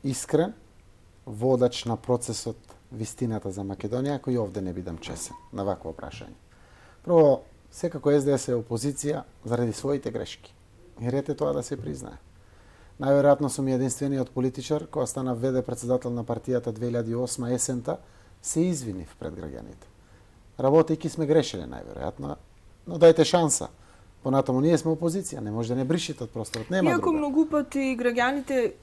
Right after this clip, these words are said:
Speaker 2: на некој начин ги подценуваме, а, тие будно следат се.
Speaker 1: Знаат се.
Speaker 2: Значи, знаат и да наградат, но знаат и да
Speaker 1: Може
Speaker 2: казнат.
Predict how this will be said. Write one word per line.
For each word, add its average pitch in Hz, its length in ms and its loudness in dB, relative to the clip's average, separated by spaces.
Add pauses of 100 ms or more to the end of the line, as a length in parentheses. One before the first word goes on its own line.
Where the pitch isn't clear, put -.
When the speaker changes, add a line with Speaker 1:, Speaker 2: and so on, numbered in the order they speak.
Speaker 2:
на 226 160 -2
некој 220 320 0
начин 214 560 0
ги 196 160 -4
подценуваме, 226 1080 0
а, 214 340 -2 (160)
тие 311 180 4
будно 254 400 2
следат 185 440 2
се. 147 180 -6
Speaker 1:
Знаат 110 360 -4
се. - 120 -8
Speaker 2:
Значи, 196 240 -2
знаат 254 360 4
и 240 60 -4
да 226 140 -2
наградат, 285 560 2
но 262 120 -2
знаат 240 380 0
и 240 80 -4
да 233 140 -2
Speaker 1:
Може 180 320 6
Speaker 2:
казнат. 156 320 4